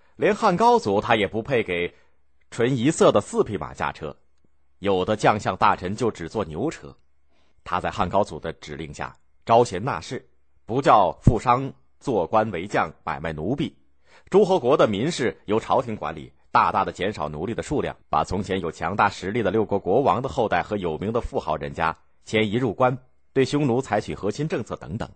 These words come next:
所有这些都有利于国家的安定和统一，有利于百姓相对的和平生活。所以汉高祖临死以后，要萧何等大臣白马盟誓，相信他们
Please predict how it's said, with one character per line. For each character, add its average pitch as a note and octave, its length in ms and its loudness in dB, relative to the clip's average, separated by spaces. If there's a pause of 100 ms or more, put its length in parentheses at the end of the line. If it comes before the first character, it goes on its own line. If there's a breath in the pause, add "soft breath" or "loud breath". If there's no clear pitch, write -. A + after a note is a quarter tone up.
(400)
所 B2+ 220 6
有 A2+ 80 6
这 G#2+ 140 2
些 A2 180 2
都 D3 240 2
有 E2 140 -4
利 E2+ 160 -10
于 - 20 -10
国 D2+ 180 -6
家 D2+ 140 -6
的 - 80 -8
安 F#2 180 -4
定 F2 140 -8
和 E2 80 -8
统 C#2+ 260 -14
一， F2 160 -6 (220 soft breath)
有 F#2+ 220 0
利 D3+ 120 -2
于 G#2 140 -6
百 C2+ 220 -4
姓 E2+ 200 -8
相 E2+ 240 -6
对 F2+ 160 -8
的 - 80 -12
和 F2+ 220 -8
平 D2 160 -14
生 D#2+ 180 -12
活。 - 220 -16 (840)
所 G#2 180 2
以 F#2+ 220 2 (180 soft breath)
汉 G#2+ 260 0
高 G#2 200 4
祖 D#2 180 -8
临 E2 180 -6
死 E2+ 240 -8
以 D2 120 -12
后， D#2+ 280 -4 (340)
要 F#2 220 4
萧 D3+ 300 6
何 G#2+ 220 2
等 F2 160 -2
大 F2+ 180 0
臣 E2+ 320 -8 (160)
白 G2+ 220 2
马 D2 180 -4
盟 D#2 220 -6
誓， - 260 -8 (260)
相 D#3+ 280 2
信 G#2 260 -4
他 E2 160 -2
们 D2 180 -8